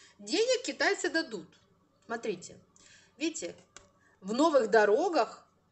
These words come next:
будут, в новых дорогах присыпят, присыпят следом. Вот ему под зад дали, а следом придут это.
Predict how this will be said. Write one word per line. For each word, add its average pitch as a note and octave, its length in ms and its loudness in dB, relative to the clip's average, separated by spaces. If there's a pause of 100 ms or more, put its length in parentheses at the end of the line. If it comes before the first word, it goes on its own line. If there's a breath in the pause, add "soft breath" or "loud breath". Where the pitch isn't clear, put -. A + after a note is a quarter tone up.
(140)
будут, A3 420 -6
в F#3+ 60 -12
новых G#3 380 -4
дорогах A3 600 0
присыпят, A3 760 -8
присыпят A#3 560 -6
следом. E3 500 -4 (220)
Вот G#3+ 180 -10
ему A#3+ 220 -8
под A3+ 180 -6
зад A3+ 240 -6
дали, F#4 240 0
а G#3+ 80 2
следом D4+ 420 -2
придут C#4+ 420 -6
это. F3+ 260 -6